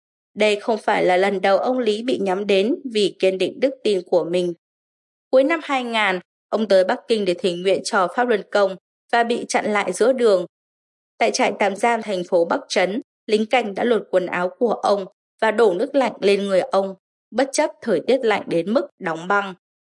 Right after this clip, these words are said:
Họ còn đánh đập ông và buộc ông phải đứng hoặc ngồi xổm hai giờ đồng hồ mà không được cử động. Sau đó, ông Lý bị kết án ba năm tại trại lao động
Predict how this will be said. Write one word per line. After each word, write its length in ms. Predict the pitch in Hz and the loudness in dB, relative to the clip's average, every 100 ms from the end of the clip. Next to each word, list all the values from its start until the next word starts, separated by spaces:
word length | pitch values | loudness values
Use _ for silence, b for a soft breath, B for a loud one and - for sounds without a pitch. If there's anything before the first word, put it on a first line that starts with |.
| _ _ _ _ - | _ _ _ _ -14
Họ 220 | - 226 | -4 -2
còn 240 | - 214 202 | 0 0 0
đánh 180 | 202 | 0
đập 140 | 254 254 - | 0 -2 -2
ông 260 | 220 214 202 _ | -2 -2 -4 _
và 80 | 214 | -2
buộc 280 | 220 254 - | 2 0 0
ông 160 | 294 277 | -2 0
phải 160 | 254 185 | -2 -2
đứng 300 | 185 185 302 - | -2 -2 -4 -4
hoặc 160 | 226 190 | -4 -4
ngồi 160 | 190 180 | 0 0
xổm 260 | 175 214 170 | 0 0 0
hai 220 | - 196 190 | 0 -6 0
giờ 180 | 180 | 0
đồng 180 | 175 170 170 | 2 0 0
hồ 280 | 190 180 170 _ _ | 2 2 -2 _ _
mà 120 | 214 | -6
không 320 | 196 - 202 180 | -4 0 0 2
được 140 | 175 - | -2 0
cử 180 | 190 175 | 0 2
động. 180 | 180 180 - _ _ _ _ _ _ _ | 0 -2 -8 _ _ _ _ _ _ _
Sau 280 | - 190 175 | -4 -2 0
đó, 480 | 180 175 180 247 - | 2 2 2 0 -4
ông 140 | 226 | -4
Lý 240 | 233 196 196 | 0 -2 -2
bị 200 | 254 - | -4 0
kết 140 | 269 | 0
án 340 | 269 190 180 202 | 0 -6 -6 -4
ba 140 | 208 | -4
năm 300 | 190 196 190 180 _ - | -2 -4 -4 -6 _ -6
tại 160 | - | -4
trại 280 | - 196 180 | -4 -6 -2
lao 200 | 180 175 | 0 2
động 180 | 180 | 0